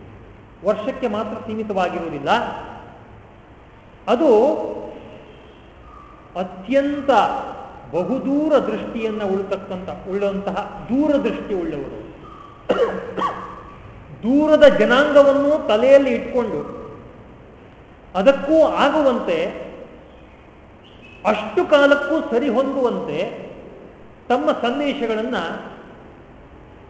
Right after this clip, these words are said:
ನೀಡಬಲ್ಲವರು, ಆಯಾ ಕಾಲಕ್ಕೆ ಏನು ಬೇಕು ಅಂತ.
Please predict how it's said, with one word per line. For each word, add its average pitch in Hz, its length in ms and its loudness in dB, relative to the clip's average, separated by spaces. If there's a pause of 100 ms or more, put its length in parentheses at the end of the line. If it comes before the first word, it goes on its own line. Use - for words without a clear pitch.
(180)
ನೀಡಬಲ್ಲವರು, 156 880 -2 (800)
ಆಯಾ 208 280 2
ಕಾಲಕ್ಕೆ 208 440 -2
ಏನು 247 140 2
ಬೇಕು 165 440 -2
ಅಂತ. - 160 -14